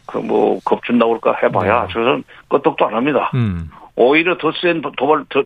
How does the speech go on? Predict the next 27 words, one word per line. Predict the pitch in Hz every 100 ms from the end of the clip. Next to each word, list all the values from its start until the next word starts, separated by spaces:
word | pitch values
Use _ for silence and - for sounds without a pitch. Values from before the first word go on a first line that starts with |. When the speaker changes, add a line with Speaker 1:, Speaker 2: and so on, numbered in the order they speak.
| -
Speaker 1:
더, | 135
더 | 131 127
도발만 | - 120 127 143
하게 | 117 131
돼 | 104 117
있어요. | - 104 92 85
Speaker 2:
네. | 123 98 92 98 - _ -
Speaker 1:
이게 | 175 170 -
서로가 | 170 185 175 - _ _ _ _ _ _ _ -
더 | 165 160
세게 | 175 175 180 185 147 -
그, | 139 113 - -
그야말로 | 147 156 151 110 87 - - -
확장된 | - - 202 190 190 180
도발, | 113 110 95 - _
확장된 | - 131 190 180 185
Speaker 2:
음. | 156
Speaker 1:
억제, | 110 - 110 85 _ - - - - -
이거 | 175 180
시소처럼 | - 180 175 185 165 - 170 165 147
가다가 | 135 151
보면은 | 151 113 127 147 131 87 - _ _ _ _ _
나중에 | 123 147 170 180 170 147 127 -
그 | 135
우리가 | 127 135 156 147 -
오히려 | 117 160 185 196 - _ _ _ _ _
이 | 123 127 117 110